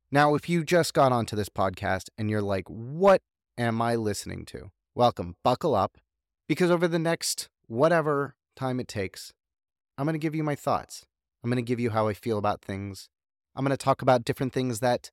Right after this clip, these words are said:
grind my gear, different things that I think people should know. I am one of those people who you say, "Hey, I wanna know a little bit more about blank." Well, I deep dive and I go into learning as much as I can on a basic level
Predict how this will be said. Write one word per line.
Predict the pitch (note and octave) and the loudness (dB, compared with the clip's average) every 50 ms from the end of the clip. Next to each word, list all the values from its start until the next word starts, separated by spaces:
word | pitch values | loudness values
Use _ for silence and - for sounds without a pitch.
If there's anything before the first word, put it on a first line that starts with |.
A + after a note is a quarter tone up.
| _ _ - | _ _ 2
grind | D#3 D3+ D3+ D3 D3 | 2 4 4 4 4
my | D3 C#3 | 2 2
gear, | B2 C3 C#3 C#3+ C#3 C#3+ C#3 B2+ | 2 2 4 4 4 4 2 0
different | A2+ - C#3+ - D3+ C#3+ - | 0 -2 -2 0 -2 -2 0
things | D3+ C#3+ C#3+ C3 - | 0 0 0 0 0
that | - C#3 C3+ C3 - - - - | 2 2 2 2 0 -4 -6 -4
I | - A#2 B2 A#2+ G#2+ - _ _ _ _ | -2 0 0 0 -2 -6 _ _ _ _
think | - C#3+ C3+ - | -2 -2 -2 -2
people | - C#3+ C#3 - B2+ | -2 -2 -2 -2 -6
should | - - B2 A2 | -8 -6 -6 -4
know. | G#2+ A2 G#2+ G#2+ A#2 C3 D3 D#3+ D#3 _ _ _ _ _ - | -2 0 0 0 0 0 -4 -6 -12 _ _ _ _ _ -16
I | - G2 F#2+ G2 G2 G2+ G#2 G#2 G#2+ G2+ - - | -10 -6 -4 -2 -2 0 0 -2 -2 -4 -6 -6
am | A2+ A2+ A2 | -4 -2 -2
one | A2+ B2+ | 0 0
of | B2+ | 0
those | A#2 A#2+ A2+ - | 0 0 -2 -2
people | - C#3 C3 B2 C3+ C3 A#2 | -4 -6 -4 -2 -2 -2 0
who | A2 A#2+ A#2+ A#2+ A#2 - _ - | 0 0 0 0 -2 -4 _ -4
you | - B2+ C#3+ | -2 0 0
say, | C3+ - - - C#3 C3 B2+ B2 B2 B2 A#2+ A#2+ A2+ F#2 - _ _ _ _ _ - - | 0 0 2 2 4 4 4 4 4 2 2 0 -2 -4 -8 _ _ _ _ _ -16 -10
"Hey, | - - D#3+ F3 D#3+ C#3 B2 A2 G2+ - - - | -4 0 0 2 2 2 0 0 -2 -6 -6 -4
I | A#2+ C3+ D3+ | -2 -2 0
wanna | D#3 D#3+ D#3 D3+ C3+ | 0 0 0 0 0
know | C3 C3 B2 | 0 2 2
a | A#2+ | 0
little | A2+ A2+ A2+ A#2+ | 0 0 0 0
bit | A2+ A#2+ A#2+ - | 0 0 0 0
more | A2+ A2 G#2 A2+ A2 G#2+ A2 G#2+ G#2 | -2 -2 -2 0 0 2 2 0 0
about | - G#2+ G2+ F#2 G2+ F#2+ G2 - _ _ - | -2 -4 -2 0 0 0 0 0 _ _ -6
blank." | G#2 G2 F#2+ F2+ F2 - - - _ _ | -4 -4 -4 -4 -8 -12 -18 -20 _ _
Well, | A#2 B2+ C3 A#2+ - - | 2 2 2 2 0 -2
I | A2 B2+ C3 | -2 -2 -2
deep | A2 G2+ - A#2+ A#2 - - | -2 -4 -4 -6 -6 -4 -2
dive | A2+ G#2+ G#2 G#2 G2+ F#2 F#2+ - | 0 2 2 2 0 -2 -4 -6
and | G#2 G2+ G2+ | -6 -6 -6
I | G2+ | -4
go | G2+ F#2 G#2+ G2+ G2 F#2 | -4 -2 -2 -2 -4 -4
into | - G2+ G2+ F#2+ - - - G2 F#2+ F#2 | -6 -6 -6 -8 -8 -8 -6 -6 -6 -4
learning | F#2+ G2+ G#2+ A#2+ B2 B2 B2+ B2 | -4 -2 -2 -2 -2 -4 -6 -8
as | - G2+ F#2+ G2 | -8 -10 -8 -6
much | A#2+ D3 F3 - - C#3+ | -6 -6 -6 -6 -6 -6
as | C3 | -4
I | B2+ A2 | -4 -4
can | - - A2+ G#2 G#2 G2+ - - - | -4 -6 -4 -4 -2 -4 -4 -6 -6
on | G2 F#2+ F#2+ | -6 -4 -4
a | F#2 | -6
basic | F2+ F#2 - G#2+ A2+ - - F#2+ - F#2+ | -6 -4 -4 -4 -4 -4 -6 -8 -8 -6
level | F2 F2 F2 F#2+ G#2+ | -6 -6 -6 -6 -8